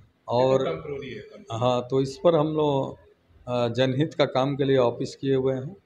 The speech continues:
Speaker 1: और रहने का मेरा घर यही है, यहीं रहते हैं।
Speaker 2: आपके बारे में यह है कि भाई, अ, जो मंगल कालिंदी जी हैं, बड़े मृदुभाषी हैं, हर जगह ईजीली अवेलेबल तो हो जाते हैं, लेकिन जितना उनकी सरकार है, जिस तरीके से काम अपने क्षेत्र के लिए लाना चाहिए था,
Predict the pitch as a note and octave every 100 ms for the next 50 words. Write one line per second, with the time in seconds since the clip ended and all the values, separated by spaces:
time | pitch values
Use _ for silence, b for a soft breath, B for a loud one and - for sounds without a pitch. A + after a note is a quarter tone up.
0 | _ _ _ _ _ A2 A2+ A2 A#2+ C3
1 | C3 B2 B2 G#2+ A#2 A#2 A#2 C#3+ C3+ C3
2 | G#2+ A#2 C3 B2 B2 A#2+ B2 - - A#2+
3 | - D#3+ C#3 C#3 D#3+ E3 D#3+ D#3 E3+ F#3
4 | E3+ G#3 D3 C#3 C3+ A2 A2 A#2+ E3+ C#3
5 | D3 E3+ D#3 C#3 D3 E3 D#3+ E3 E3 D3+
6 | D#3 C#3+ C3+ C#3+ B2 B2 B2+ D#3 D#3 D#3
7 | B B B D#3+ E3 F#3+ G#3 F3+ E3 G3+
8 | F#3+ E3 E3+ F#3+ F#3+ F3 F3+ D#3 B2+ B2+
9 | B2+ D#3+ B B B - E3+ G3+ C3+ D#3+
10 | F#3+ G#3+ A3 C#3+ D3+ F#3 - D3+ D#3+ E3+
11 | E3+ F3 D3 D3 - D#3 F3 E3+ E3+ D3+
12 | D3+ D3+ D#3 D3+ - D3+ - D3+ D#3+ D#3
13 | B2 C3+ E3 E3 C3+ C3 B2+ B2 D3+ F3